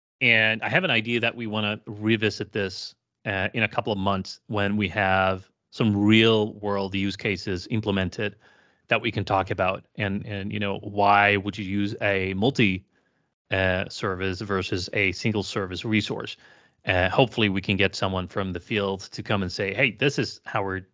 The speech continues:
really doing this. And these are, like, five really good use cases." 'Cause we have the ideas of the use cases, but it would always be fun to hear about the actual implementations as well.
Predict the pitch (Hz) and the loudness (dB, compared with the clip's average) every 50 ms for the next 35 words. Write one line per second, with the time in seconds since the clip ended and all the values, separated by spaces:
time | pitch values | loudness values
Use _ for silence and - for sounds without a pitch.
0 | _ _ - 107 101 101 110 120 117 104 101 98 107 113 98 92 98 98 90 127 | _ _ -10 -6 0 4 6 6 6 6 6 4 4 4 2 2 0 -4 -6 -8
1 | 120 110 101 107 110 101 117 101 95 95 98 98 98 - _ _ _ - 113 107 | -6 -6 -4 -4 -4 -4 -4 -4 -4 -4 -6 -8 -8 -10 _ _ _ 0 0 2
2 | 104 104 98 90 101 98 98 98 95 101 101 95 85 92 85 92 101 104 - - | 2 2 0 0 -4 -6 -4 0 0 2 2 2 0 -2 -2 -4 -4 -6 -6 -6
3 | - - - - - 175 - - _ _ _ _ _ _ _ _ - - 208 - | -8 -8 -8 -8 -10 -12 -14 -18 _ _ _ _ _ _ _ _ -8 -8 -2 0
4 | - 120 131 147 139 120 110 104 98 95 95 123 127 107 101 95 92 95 87 101 | 4 4 6 6 6 8 6 6 6 4 2 2 0 0 0 0 -2 -6 -6 -6
5 | 110 131 127 - - 113 98 92 95 113 - - - 113 104 - 104 113 110 110 | -6 -6 -6 -8 -8 -8 -8 -8 -8 -10 -12 -8 -8 -8 -8 -6 -6 -4 -2 0
6 | 120 123 117 117 110 110 110 - - 92 - - 101 98 - 98 82 92 92 92 | 0 0 0 0 -2 -2 -4 -6 -12 -8 -6 -4 -4 -4 -4 -4 -4 -2 0 0
7 | 90 85 95 90 87 92 92 - _ - - 117 - 101 92 - - - 92 90 | 2 2 2 2 2 0 -2 -4 _ -6 -4 -2 -2 -2 -2 -4 -6 -8 -8 -8
8 | 87 - 107 90 90 - - 82 - - - - - - _ - 101 95 - - | -6 -6 -4 -6 -4 -4 -6 -6 -6 -6 -10 -12 -14 -12 _ -4 -2 -2 -4 -6
9 | - - - | -10 -12 -12